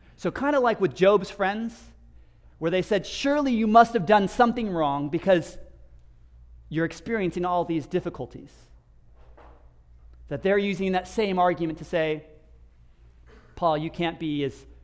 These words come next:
good as everyone says you are. Look at all the things that you are suffering." And so they're putting him down. And rather than Paul use, this would be a great opportunity to defend himself,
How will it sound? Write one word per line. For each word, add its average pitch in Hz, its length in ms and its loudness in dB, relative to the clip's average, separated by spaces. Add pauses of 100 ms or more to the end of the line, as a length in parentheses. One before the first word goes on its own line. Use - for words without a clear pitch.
(160)
good 180 160 2
as 151 280 -6 (320)
everyone 160 360 0
says 151 280 2
you 131 140 -4
are. 113 140 -10 (400)
Look 208 220 2
at 202 120 0
all 190 200 6
the 170 60 -4
things 175 340 -2
that 165 100 -14
you 165 100 -6
are 151 80 -2
suffering." 139 600 -4 (1800)
And 143 160 -8
so 170 100 -4
they're 156 120 0
putting 254 420 -4
him 202 240 -4
down. 180 280 -2 (260)
And 202 180 -4
rather 294 320 -2
than 233 160 -2
Paul 240 400 0
use, 226 300 0
this 269 260 -6
would 262 220 -6
be 247 80 -2
a 214 40 -2
great 277 480 2
opportunity 240 680 0
to - 260 -18
defend 240 420 4
himself, 180 460 -2